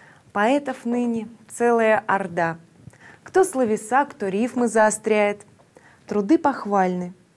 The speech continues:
но одна беда. Немногие небесному внимают. А мы пошли совсем другим путём. Воображение ум не горячило. Я выбрал Бога,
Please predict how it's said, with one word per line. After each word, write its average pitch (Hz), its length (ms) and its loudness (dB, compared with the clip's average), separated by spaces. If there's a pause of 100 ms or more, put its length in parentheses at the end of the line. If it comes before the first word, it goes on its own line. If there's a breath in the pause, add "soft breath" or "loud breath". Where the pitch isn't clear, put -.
(220)
но 269 160 0
одна 202 320 -2
беда. 175 320 -8 (580)
Немногие 226 600 0
небесному 180 580 -2
внимают. 175 600 -6 (840 loud breath)
А 190 120 4
мы 247 200 4
пошли 277 400 2
совсем 269 480 2
другим 262 420 2
путём. 180 480 0 (540)
Воображение 220 720 2
ум 226 220 4
не 220 100 0
горячило. 214 720 -4 (680 soft breath)
Я 180 140 -4
выбрал 214 420 -2
Бога, 170 480 -6